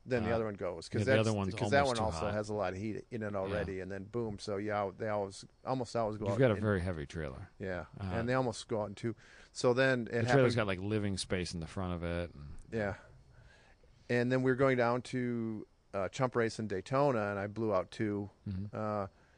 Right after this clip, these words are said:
Speaker 1: and so I got down there, I'm like, I, I took it to Discount Tire, and I said, "I want sixteen inch wheels, and I want
Speaker 2: Heavy
Speaker 1: E-range
Speaker 2: duty tire,
Speaker 1: tires."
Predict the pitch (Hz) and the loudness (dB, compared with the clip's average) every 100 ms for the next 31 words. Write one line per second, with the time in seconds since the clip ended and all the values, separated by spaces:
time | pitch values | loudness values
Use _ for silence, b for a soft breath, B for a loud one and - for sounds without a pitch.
0 | b - 110 107 123 110 104 - _ _ | b -6 -6 -2 0 0 -2 -8 _ _
1 | - 113 101 110 104 101 98 85 - 95 | -8 -4 -2 -2 -2 -4 -6 -6 -8 -10
2 | - 101 104 - - 117 110 110 110 120 | -8 -6 -6 -4 -4 -2 -2 -2 -2 -2
3 | - 110 - 113 117 113 104 101 113 101 | 2 0 2 2 4 2 0 -2 -2 -2
4 | 101 101 101 - - - - 127 117 - | -2 -6 -8 -10 -12 -8 -4 -2 -2 -4
5 | 117 127 135 139 - 107 98 98 101 104 | 0 2 2 -2 -8 -6 -6 -6 -4 -4
6 | 98 90 - _ _ _ _ 123 123 104 | -4 -8 -14 _ _ _ _ 0 2 2
7 | 117 85 82 117 113 123 143 - | 2 0 0 2 2 0 -4 -8